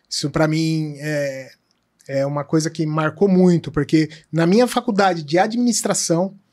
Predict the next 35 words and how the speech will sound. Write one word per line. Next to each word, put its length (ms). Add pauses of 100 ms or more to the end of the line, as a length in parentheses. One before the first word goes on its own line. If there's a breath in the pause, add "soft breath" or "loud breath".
(140)
eu 120
fui 180
no 120
lançamento 400
de 60
um 60
livro 240
de 80
um 80
professor 560 (240 soft breath)
e 80
esse 160
professor 340
falou: 380 (220 soft breath)
"Em 120
breve 280
será 220
o 60
seu." 340 (360 soft breath)
Eu 180
dei 140
risada, 400
porque 840 (100)
eu 120
mal 180
estudava 560
naquela 340
época 220
de, 200
de, 200
de 280
administração, 960 (100)
eu, 280 (240)
ah, 140 (180)
levei, 880